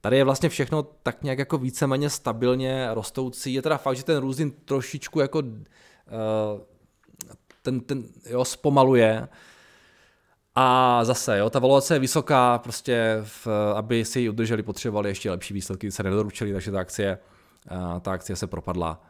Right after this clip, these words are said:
Jo, market cap nějaký sto padesát, sto šedesát, no, sto padesát miliard, což je v podstatě dvacetinásobek očekávaného zisku za celý příští rok, takže taky to není úplně nejlevnější záležitost a ta akcie to teda během včerejška schytala.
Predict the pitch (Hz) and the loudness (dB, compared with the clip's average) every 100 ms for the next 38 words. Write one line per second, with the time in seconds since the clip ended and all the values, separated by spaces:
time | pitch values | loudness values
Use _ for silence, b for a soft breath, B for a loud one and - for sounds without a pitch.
0 | b - 87 92 92 - 101 98 104 95 | b -14 -8 -6 -6 -6 -6 -4 -4 -6
1 | 101 - 98 104 92 110 98 95 - - | -8 -8 -6 -6 -4 -2 -2 -4 -10 -14
2 | 92 98 95 - 101 95 - 104 98 104 | -12 -10 -8 -4 -2 -4 -8 -14 -10 -6
3 | 110 107 113 101 104 107 104 - b b | -6 -4 -4 -2 0 0 0 -4 b b
4 | b b - 95 95 98 107 98 90 - | b b -12 -8 -6 -6 -6 -4 -4 -4
5 | 98 90 85 98 95 - - 95 92 95 | -4 -4 -6 -6 -8 -8 -12 -8 -6 -4
6 | 95 92 85 98 87 90 87 95 - 92 | -6 -8 -8 -10 -8 -10 -10 -12 -6 -4
7 | 92 90 85 95 95 90 113 98 95 95 | -4 -6 -8 -8 -8 -10 -8 -6 -4 -4
8 | 104 98 95 95 95 107 92 85 85 98 | -4 -2 -2 -2 -4 -6 -4 -6 -8 -10
9 | 92 - 85 - 95 90 - 92 87 B | -10 -10 -10 -10 -12 -10 -8 -8 -10 B
10 | B B B B - _ _ _ _ _ | B B B B -20 _ _ _ _ _
11 | _ _ _ _ - - 123 131 127 - | _ _ _ _ -20 -14 -2 0 0 -2
12 | 107 101 - 104 101 80 - - 98 92 | -4 -4 0 0 0 -4 -12 -10 -6 -4
13 | 87 | -4